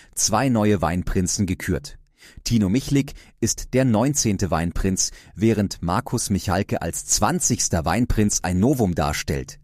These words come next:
Die Kürung erfolgte durch den scheidenden Weinprinz Detlef Quaas und den ersten Weinprinz Felix Niendorf.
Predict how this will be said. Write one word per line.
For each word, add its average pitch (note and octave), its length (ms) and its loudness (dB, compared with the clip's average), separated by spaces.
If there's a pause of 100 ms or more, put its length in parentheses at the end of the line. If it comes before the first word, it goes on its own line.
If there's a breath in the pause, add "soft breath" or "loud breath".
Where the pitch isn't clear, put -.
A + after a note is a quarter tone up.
(120)
Die C3+ 120 0
Kürung F3+ 420 2
erfolgte A2 540 0
durch G2+ 200 0
den E2+ 180 -2
scheidenden G#2 680 0
Weinprinz G2+ 600 0
Detlef F2 400 -2
Quaas F2 420 0 (320 loud breath)
und A#2+ 320 0 (140)
den F2 180 -2
ersten G2 460 0
Weinprinz F2 560 -2
Felix F#2 480 0
Niendorf. G2 580 0